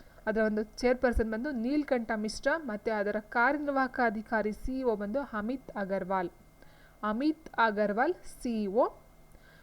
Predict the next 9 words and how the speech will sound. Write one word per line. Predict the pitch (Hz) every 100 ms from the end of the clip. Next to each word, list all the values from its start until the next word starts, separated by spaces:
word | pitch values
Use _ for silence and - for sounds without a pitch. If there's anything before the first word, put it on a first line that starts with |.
| - -
ಅಧ್ಯಕ್ಷರು | 208 214 247 - 214
ಬಂದು | 214 302
ನೀಲ್ಕಂಠ್ | 226 233 214 302 - -
ಮಿಶ್ರಾ. | 208 - - 175 - - - - - - - - - - - - - - -
ಕೇಂದ್ರ | - 294 320 349 370
ಜ್ಞಾನ | 214 220 220 247
ಆಯೋಗದ | - 226 214 196
ಅಧ್ಯಕ್ಷರು | 202 180 208 - 254 392 - - -
ಸ್ಯಾಮ್ | 262 208